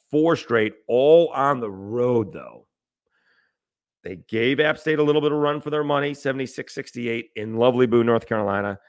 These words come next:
Got hammered by Georgia Southern after they hammered the Eagles.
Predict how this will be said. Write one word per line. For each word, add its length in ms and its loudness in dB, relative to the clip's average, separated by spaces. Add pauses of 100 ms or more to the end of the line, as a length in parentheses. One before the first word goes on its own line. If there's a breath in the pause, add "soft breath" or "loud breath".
(200 soft breath)
Got 160 -20
hammered 420 -4
by 140 2
Georgia 320 2
Southern 400 -4
after 280 -8
they 380 -2
hammered 340 2
the 80 -4
Eagles. 520 0